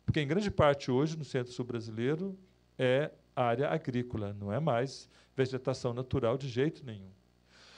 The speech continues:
Mas aí você fala, "Mas isso, isso tudo aconteceria por causa da mudança climática?"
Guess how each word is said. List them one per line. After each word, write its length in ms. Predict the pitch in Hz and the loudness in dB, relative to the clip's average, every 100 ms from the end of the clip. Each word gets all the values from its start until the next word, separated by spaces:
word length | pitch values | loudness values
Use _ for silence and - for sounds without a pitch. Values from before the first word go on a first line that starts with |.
| - - | -20 0
Mas 140 | 190 208 | 4 6
aí 60 | |
você 120 | 214 240 | 4 4
fala, 240 | 220 180 | 6 8
"Mas 200 | 180 185 | 8 4
isso, 260 | 180 - 240 | 0 -4 -2
isso 180 | - | -2
tudo 180 | 226 403 | 2 4
aconteceria 580 | 403 214 196 185 165 165 | 4 4 2 2 4 2
por 60 | 165 | 4
causa 180 | 160 147 | 4 4
da 60 | |
mudança 380 | 135 123 127 127 | 2 2 0 -2
climática?" 720 | 120 120 175 180 - - 123 | -8 0 2 2 0 -6 -8